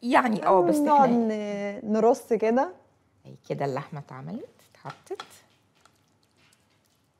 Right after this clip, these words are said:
Speaker 1: احنا سوينا كده اللحمة.
Speaker 2: حلوة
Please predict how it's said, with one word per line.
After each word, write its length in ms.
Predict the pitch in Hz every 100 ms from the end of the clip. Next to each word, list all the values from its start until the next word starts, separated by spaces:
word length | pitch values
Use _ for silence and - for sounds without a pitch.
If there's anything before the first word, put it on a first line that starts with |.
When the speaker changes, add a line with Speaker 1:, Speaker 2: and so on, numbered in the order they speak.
| _ _ _ _ _ _ _ _
Speaker 1:
احنا 200 | _ 156
سوينا 340 | - 143 147 143
كده 120 | 151
اللحمة. 420 | 139 131 - 294 370 - - _ _ _ _ _ _ _ _ -
Speaker 2:
حلوة 220 | 202 202